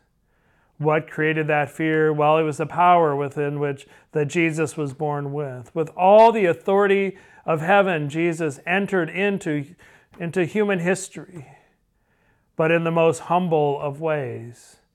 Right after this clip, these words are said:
And Jesus came not to, to run for political office, not to,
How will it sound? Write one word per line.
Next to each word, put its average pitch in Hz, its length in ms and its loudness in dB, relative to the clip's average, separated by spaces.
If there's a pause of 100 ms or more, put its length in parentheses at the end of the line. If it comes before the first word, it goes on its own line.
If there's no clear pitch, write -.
(300)
And 165 140 0
Jesus 202 400 0
came 202 460 0
not 190 280 -2
to, 185 280 0 (320)
to 185 80 2
run 196 280 4
for 180 160 0
political 180 460 0
office, 190 520 4
not 190 200 0
to, 170 300 -2